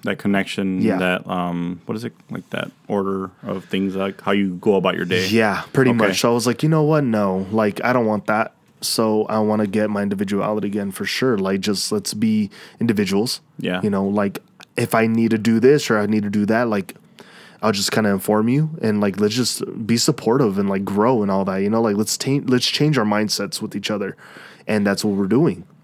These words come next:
Speaker 2: And I, I love it now. Like, I love the way things are going right now. But touching back on the past relationship, it ended abruptly, almost. Like, it ended out of nowhere. Like,
Speaker 1: Yeah.
Speaker 2: I thought everything was fine,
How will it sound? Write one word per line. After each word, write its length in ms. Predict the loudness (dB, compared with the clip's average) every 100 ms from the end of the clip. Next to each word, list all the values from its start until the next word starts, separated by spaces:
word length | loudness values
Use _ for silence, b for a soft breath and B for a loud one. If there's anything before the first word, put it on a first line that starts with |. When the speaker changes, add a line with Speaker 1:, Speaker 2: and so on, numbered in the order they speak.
| -4
Speaker 2:
And 140 | -2
I, 140 | -2 -2
I 140 | 0
love 280 | 2 2 0
it 60 | -2
now. 340 | 0 -2 -6 -4
Like, 200 | -2 0
I 80 | 0
love 260 | 0 2
the 80 | 2
way 120 | 0
things 220 | 0 -2 -2
are 60 |
going 240 | -2 -2 -2
right 200 | -4 -4
now. 260 | -6 -8 -14 B B B B -2
But 340 | 0 2 -2
touching 320 | -2 0 0 2
back 300 | 2 2 0
on 80 |
the 60 | -4
past 640 | -2 -2 0 0 -4 -8 -14 b b b
relationship, 760 | -4 0 0 -2 -4 -2 -2 -2 _
it 140 | -2 0
ended 500 | 2 2 2 2 0 b b b b b b _ _ _ _ _ -6
abruptly, 640 | -2 0 0 2 0 0 -6 _ -4
almost. 460 | -2 0 -2 -4
Like, 140 | -4 -4
it 120 | 0
ended 280 | 2 4 4
out 160 | 2
of 60 | 2
nowhere. 400 | 2 2 2 -2 _
Like, 140 | -2 2
Speaker 1:
Yeah. 80 | 2
Speaker 2:
I 80 |
thought 220 | 2 2 2
everything 240 | 2 0
was 120 | -2
fine, 380 | -2 -2 -2 -6